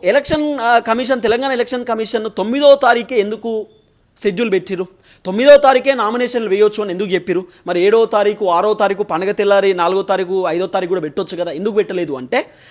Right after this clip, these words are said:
ఎనిమిదవ తారీఖు కాకుండా తొమ్మిదవ తారీఖు ఎందుకు పెట్టిరు? కారణం ఏంటి అంటే కోర్టులో రేవంత్ రెడ్డి రిలీజ్ చేసినటువంటి జీవో పైన పంచాయతీ నడుస్తుంది. ఆ జీవో already నేను మీకు చెప్పేటటువంటి కార్యక్రమం చేసిన.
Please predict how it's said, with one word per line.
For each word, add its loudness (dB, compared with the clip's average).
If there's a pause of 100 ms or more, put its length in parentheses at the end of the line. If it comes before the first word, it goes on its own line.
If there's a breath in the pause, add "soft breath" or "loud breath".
(280 soft breath)
ఎనిమిదవ 6
తారీఖు 4
కాకుండా 2
తొమ్మిదవ 6
తారీఖు 2
ఎందుకు -2
పెట్టిరు? -2
కారణం -4
ఏంటి -2
అంటే -2 (120)
కోర్టులో 4 (1040)
రేవంత్ 6
రెడ్డి -2
రిలీజ్ -2
చేసినటువంటి 0
జీవో 2
పైన -6
పంచాయతీ -4
నడుస్తుంది. -12 (380)
ఆ -6
జీవో 2
already 2
నేను -2
మీకు -6
చెప్పేటటువంటి -4
కార్యక్రమం -8
చేసిన. -10